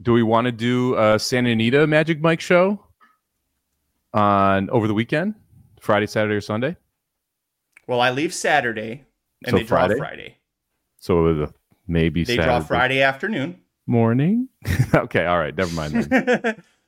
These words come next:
Speaker 2: I was gonna
Speaker 1: May-
Speaker 2: say, what I was gonna actually offer, if you wanted, I don't know what your schedule is, um, but we could do Gulfstream or a different one. I know Gulfstream will be out. It's actually already out. So we could do Gulfstream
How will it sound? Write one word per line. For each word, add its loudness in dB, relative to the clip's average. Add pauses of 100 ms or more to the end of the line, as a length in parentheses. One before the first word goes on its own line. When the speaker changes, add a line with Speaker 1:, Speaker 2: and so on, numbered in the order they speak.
Speaker 2:
I 0
was -2
gonna 0
Speaker 1:
May- 6
Speaker 2:
say, -6
what -4
I 0
was -4
gonna -6
actually -4
offer, -2
if -8
you -8
wanted, -4
I 0
don't -2
know -2
what -8
your -6
schedule -6
is, -8
um, -2
but -4
we 0
could -8
do -6
Gulfstream -2
or 2
a 0
different -2
one. -2 (280)
I -2
know 2
Gulfstream 2
will 0
be -2
out. -2
It's -10
actually -4
already -2
out. -8
So -10
we -6
could -8
do -4
Gulfstream 0